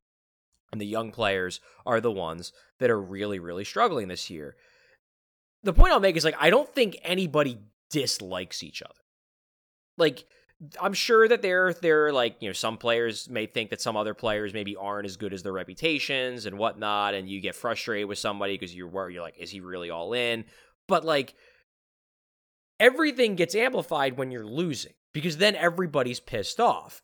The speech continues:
And then it's like, "Okay, well, all those things that normally aren't really that big of a deal that literally every team has," like, every single hockey team,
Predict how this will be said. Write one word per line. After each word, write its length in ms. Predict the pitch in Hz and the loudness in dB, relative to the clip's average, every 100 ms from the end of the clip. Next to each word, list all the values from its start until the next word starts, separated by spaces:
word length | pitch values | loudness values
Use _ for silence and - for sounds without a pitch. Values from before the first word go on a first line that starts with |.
| - | -8
And 180 | 151 | 0
then 140 | 185 208 | 2 2
it's 180 | 190 175 | 2 2
like, 180 | 147 | 2
"Okay, 400 | - 180 180 160 | 2 0 2 2
well, 120 | 143 143 | 2 -2
all 360 | 170 202 220 | 2 4 6
those 280 | 202 175 151 | 4 2 0
things 360 | - 180 170 147 | 0 0 0 -2
that 120 | 139 | -2
normally 520 | 135 165 170 156 143 | 0 2 2 0 0
aren't 300 | 131 131 127 | 0 0 -2
really 220 | 123 143 | -4 -2
that 200 | 135 135 | 2 2
big 140 | 139 127 | 2 -2
of 80 | 117 | -4
a 40 | |
deal 340 | 113 156 131 120 | -2 2 2 2
that 160 | 139 | 0
literally 540 | 165 185 180 165 156 - | 2 2 4 2 -2 -2
every 420 | 196 196 185 175 | 0 0 0 -2
team 280 | - 165 131 | -2 -6 0
has," 340 | 135 101 - | 0 0 -2
like, 160 | 135 - - - - - | -4 -4 -12 -20 -8 -2
every 420 | 269 277 277 254 | -2 0 -2 0
single 460 | - 214 202 180 | 2 2 2 0
hockey 360 | 147 143 131 127 | 2 2 0 -6
team, 320 | - 101 76 | -8 -10 -10